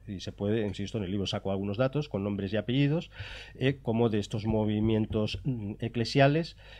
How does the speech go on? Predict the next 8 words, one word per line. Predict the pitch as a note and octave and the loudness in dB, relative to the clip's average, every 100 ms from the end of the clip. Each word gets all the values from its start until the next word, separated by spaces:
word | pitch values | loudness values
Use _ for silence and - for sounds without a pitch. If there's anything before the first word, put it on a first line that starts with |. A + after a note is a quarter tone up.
| - | -6
eh, | A#2 A2 G2+ | 0 0 0
pues | G#2 - | -2 0
salen, | A2+ A#2 B2 B2+ - - | 2 4 2 -2 -16 -10
eh, | G2 F2+ | -8 -4
rect-, | G#2+ G#2+ - | -4 -4 -6
a | G#2+ F#2+ | -4 0
la | G#2 | 4
larga, | A#2+ B2 C3 | 4 4 0